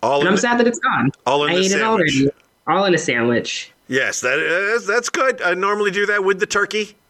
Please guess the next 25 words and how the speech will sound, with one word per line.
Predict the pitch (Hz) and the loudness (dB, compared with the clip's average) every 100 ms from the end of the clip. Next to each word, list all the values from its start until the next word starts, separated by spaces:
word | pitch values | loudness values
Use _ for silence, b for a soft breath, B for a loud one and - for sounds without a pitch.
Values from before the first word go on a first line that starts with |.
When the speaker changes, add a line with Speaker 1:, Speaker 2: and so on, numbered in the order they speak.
| - | -4
Speaker 1:
Um, | 123 127 123 | -2 -2 -2
I | 120 | -2
never | 147 165 | 0 -2
do | 151 151 | 0 0
that | 135 | 0
with | 117 | 0
the | 113 | 0
ham. | 113 101 95 B B | 0 -2 -6 B B
I, | - 156 - | -2 -2 -2
I | 147 202 196 | -2 0 0
believe | 180 170 180 160 | 0 0 0 -2
the | 139 | -2
perfect | 160 160 170 - _ - - | 0 0 -2 -6 _ -10 0
post-Thanksgiving | 156 160 - - 151 131 151 143 135 | 0 0 -4 -4 -4 -4 -4 -4 -2
turkey | 147 135 | -4 -2
sandwich | 123 139 131 113 | -4 -2 -2 -2
is | 107 | -2
so | - - - 139 | -4 -4 -2 -2
s-, | 127 - - - | 0 -4 -8 -6
so | - 147 | -2 -2
simple. | - 143 - 85 B B _ | 0 -2 -2 -4 B B _
Uh, | 110 107 | -2 -2
a | 101 | -2
quality | 135 151 160 160 | 0 2 2 0
bread, | 139 151 156 151 | 0 0 -2 -4